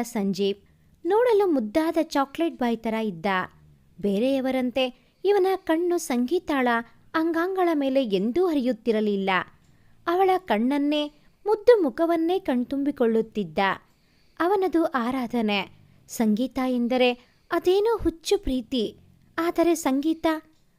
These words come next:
ಅವನನ್ನು ಒಮ್ಮೆಯೂ ತಲೆ ಎತ್ತಿ ಸಹ ನೋಡಿದವಳಲ್ಲ. ಇತರರಂತೆ ಇವನೂ ಸಹ ಇರುವನೆಂಬ ಕಲ್ಪನೆ ಅವಳದು. ಅವಳ ಅಮ್ಮನಿಗೆ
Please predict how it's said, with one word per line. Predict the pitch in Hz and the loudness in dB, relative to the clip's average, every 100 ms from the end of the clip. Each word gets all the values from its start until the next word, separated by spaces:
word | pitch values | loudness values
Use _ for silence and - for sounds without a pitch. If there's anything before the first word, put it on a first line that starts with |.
| _ - | _ -2
ಅವನನ್ನು | 349 370 370 359 | 2 4 4 2
ಒಮ್ಮೆಯೂ | 302 233 277 349 381 | 2 2 2 2 0
ತಲೆ | 415 302 330 | 0 0 2
ಎತ್ತಿ | 339 330 392 | 0 0 0
ಸಹ | 392 330 254 269 254 - - - | 2 0 2 0 0 -8 -14 0
ನೋಡಿದವಳಲ್ಲ. | 269 277 339 269 226 208 208 202 190 - _ - - - | 2 4 4 2 2 2 2 2 0 -4 _ -20 -20 -8
ಇತರರಂತೆ | 311 392 466 381 320 - 311 285 | -4 2 2 2 0 0 0 0
ಇವನೂ | 247 277 392 | 0 0 -2
ಸಹ | - 269 254 | -2 -2 -2
ಇರುವನೆಂಬ | 254 247 254 247 226 226 226 220 _ _ | -2 -2 -2 -2 0 0 0 -4 _ _
ಕಲ್ಪನೆ | - 392 381 311 262 | -2 0 2 0 0
ಅವಳದು. | 269 220 202 208 185 190 - - _ _ _ _ _ _ - | -2 -4 -2 0 2 0 0 -8 _ _ _ _ _ _ 0
ಅವಳ | 359 381 381 | 4 4 2
ಅಮ್ಮನಿಗೆ | 349 254 359 339 294 294 | 0 0 0 0 2 2